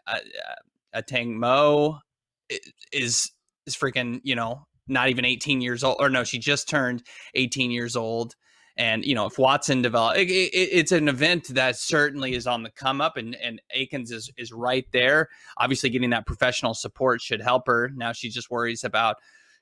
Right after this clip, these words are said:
training. Uh, I think it does look good for her, but it cert-, by, by no means is an easy path to, to making teams. I mean, she very well could have a good career and never make a team.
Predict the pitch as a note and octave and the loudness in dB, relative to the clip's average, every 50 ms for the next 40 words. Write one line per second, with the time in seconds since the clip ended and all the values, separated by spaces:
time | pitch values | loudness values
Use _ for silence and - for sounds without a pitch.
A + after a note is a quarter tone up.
0 | _ - - D3 C#3 C#3+ C#3 C#3 B2 A2+ A2 A#2 C3+ - _ - A2+ A#2 A2 A2+ | _ -2 2 2 4 4 4 2 0 -2 -4 -8 -12 -14 _ -2 -2 -2 0 0
1 | A#2+ A#2+ F#2 D3 E3+ F#3+ G#3+ E3+ D#3 D#3+ E3 D#3+ - D#3 D3 C#3+ C#3 C3 D3+ C#3+ | 0 0 2 2 2 2 0 -2 -2 -2 0 0 2 2 2 2 0 0 -2 -2
2 | B2 A#2 C#3 C#3+ C#3 - D#3 D3+ D#3 E3 D3+ C#3 C3+ C3+ C3 - A#3 G#3+ E3+ D3+ | 0 0 -2 -2 -2 -2 0 0 2 2 2 2 2 0 2 2 2 2 4 2
3 | C#3+ C3+ - - - - D3 D3 D3+ D3+ D3+ E3+ F#3 F3 D#3+ D3+ C#3 B2 C3 B2 | 0 0 -2 -8 -14 -4 0 0 0 2 0 0 0 0 0 0 0 -2 -4 -6
4 | A#2 A#2+ A#2 A#2 A#2+ - - D#3 D3+ C#3+ B2 B2 A2 - - B2+ A#2+ B2 B2 A#2+ | -6 -6 -6 -6 -8 -10 -6 -4 -4 -4 -4 -6 -10 -8 -4 -4 -2 -2 -2 -4
5 | - - - - - C3 A2+ A2 A2 G#2+ - - - C3+ A#2+ A#2 A#2 A#2+ A2+ - | -4 -8 -12 -10 -8 -6 -6 -6 -6 -8 -10 -10 -8 -8 -4 -2 -2 -4 -4 -6
6 | A2 G#2 G#2 - - C#3 C#3 C3+ B2 G#2 G#2 A2+ A2+ A2+ A2 A2 - - A#2+ A2 | -10 -12 -12 -6 -4 -2 -2 -2 -2 -4 -8 -10 -10 -10 -10 -8 -6 -6 -4 -2
7 | A#2 A#2+ A#2+ A#2+ A2+ A2 A2+ A#2 A#2 A#2 A#2+ A#2 A#2 A#2 A#2+ - _ _ _ _ | 0 0 0 0 -2 -2 0 2 2 4 4 4 2 0 -2 -4 _ _ _ _
8 | _ _ _ _ _ _ _ _ _ _ _ - - D#3+ D#3 B2+ C3 A#2+ C#3 B2 | _ _ _ _ _ _ _ _ _ _ _ 2 4 6 6 6 4 2 0 0
9 | A2 - C3 B2+ B2+ C3+ C3+ B2+ B2 A#2 A#2+ C3 E3 D#3 D#3 B2+ A#2+ A2 G#2+ - | 0 0 2 4 6 6 6 6 4 2 2 2 2 2 2 2 0 -2 -6 -8
10 | - A2 - - C3 A2+ G#2 G#2 G#2 A2 A#2 C3 | -10 -10 -10 -10 -10 -10 -10 -10 -12 -12 -14 -16